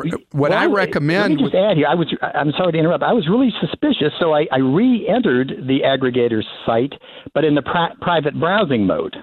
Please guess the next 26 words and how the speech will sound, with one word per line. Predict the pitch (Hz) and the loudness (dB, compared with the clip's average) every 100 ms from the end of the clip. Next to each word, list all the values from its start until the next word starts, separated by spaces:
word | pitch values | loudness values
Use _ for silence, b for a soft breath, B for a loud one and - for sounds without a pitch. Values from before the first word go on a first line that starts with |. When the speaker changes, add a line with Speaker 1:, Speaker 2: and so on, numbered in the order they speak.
| - _ _ - | -20 _ _ -6
Speaker 2:
just | 175 - - | -4 -2 -4
seconds | 220 147 123 | -2 -2 0
later. | 135 131 87 - B B B B | 2 2 0 -6 B B B B
I | 135 | 0
mean, | 131 135 | 2 4
literally | 143 151 107 | 4 4 2
within | 104 107 110 127 | 0 0 -2 0
thirty | 120 101 - | 0 0 -2
seconds, | 127 - - - _ B B B - | -4 -2 -6 -10 _ B B B -2
and | 131 | 2
then | 151 | 2
the | 135 | 0
prices | - 147 139 123 110 | 0 0 0 -2 0
were | 120 | 0
back | 110 127 110 104 - _ _ - | 0 0 -2 -6 -14 _ _ -4
down | 117 120 98 92 127 160 - B B B _ - | -2 0 0 0 0 -2 -6 B B B _ -4
to, | 131 120 120 127 | 0 2 2 0
uh, | 107 107 110 | 0 2 2
the | 117 135 | 0 0
normal | 107 131 170 127 95 | 0 2 2 0 -2
price | - 85 - 127 - - | -4 -4 -2 -4 -8 -2
Speaker 1:
Exactly. | 160 117 190 214 - | -2 0 0 0 0
Speaker 2:
of | 220 | 0
ninety-three | 170 120 | 0 0
dollars. | 110 170 196 101 | 0 0 0 0
Speaker 1:
Exactly. | 165 190 214 - 135 | 0 0 -2 -2 -4